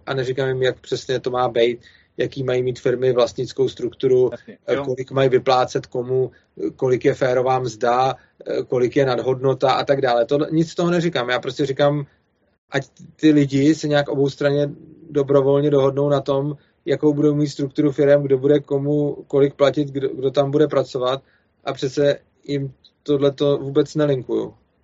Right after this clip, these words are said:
Speaker 2: No, eh, já si říkám zároveň jako na takového ďáblového ad-, advokáta, jo, ale, eh,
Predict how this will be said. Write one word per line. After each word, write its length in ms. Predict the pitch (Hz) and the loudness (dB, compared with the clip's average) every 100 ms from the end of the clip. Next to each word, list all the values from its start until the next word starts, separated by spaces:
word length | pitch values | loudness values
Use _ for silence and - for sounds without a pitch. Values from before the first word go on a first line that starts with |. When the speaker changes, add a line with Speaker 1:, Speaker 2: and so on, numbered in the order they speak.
| _ _ _ _ _ _ _ _ _ _ _ | _ _ _ _ _ _ _ _ _ _ _
Speaker 2:
No, 320 | 123 127 117 110 101 - 107 | -6 -4 -4 -8 -18 -16 -12
eh, 260 | 107 104 90 - _ _ _ | -10 -10 -12 -18 _ _ _
já 60 | - | -20
si 60 | - | -10
říkám 160 | 117 | -2
zároveň 260 | 113 113 113 | 2 4 4
jako 180 | 110 127 | 2 0
na 180 | 110 - - | 0 -2 -16
takového 300 | - 120 110 | -10 -4 0
ďáblového 420 | 104 117 120 117 | 2 2 2 0
ad-, 180 | 107 - | -4 -8
advokáta, 480 | 113 135 110 92 90 | -6 -4 -4 -6 -4
jo, 140 | 90 | -2
ale, 340 | - 101 101 - _ _ _ _ _ _ - | 0 2 0 -2 _ _ _ _ _ _ -8
eh, 120 | 101 | -8